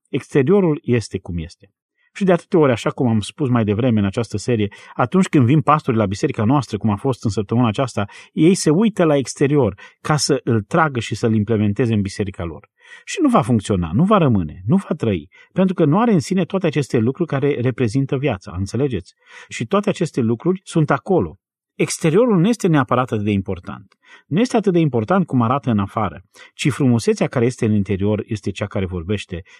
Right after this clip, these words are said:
despre realitatea sa. Noi suntem cei care întrupăm lucrarea noastră.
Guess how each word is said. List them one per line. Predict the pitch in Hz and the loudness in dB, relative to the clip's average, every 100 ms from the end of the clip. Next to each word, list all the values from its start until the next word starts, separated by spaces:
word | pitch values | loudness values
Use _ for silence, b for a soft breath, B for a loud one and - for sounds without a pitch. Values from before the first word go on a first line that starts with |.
| b | b
despre | 117 - 98 95 | -6 -4 -4 -4
realitatea | 90 85 85 87 82 | -4 -6 -8 -10 -12
sa. | - - _ _ _ _ B B - | -16 -20 _ _ _ _ B B -4
Noi | 127 214 | 2 2
suntem | 254 165 123 170 | 2 0 0 0
cei | 165 170 | 0 -2
care | 160 143 | 0 0
întrupăm | 120 117 - 131 | 0 -2 -2 0
lucrarea | 120 104 107 101 | 0 -2 -2 -2
noastră. | 87 82 - | -4 -6 -16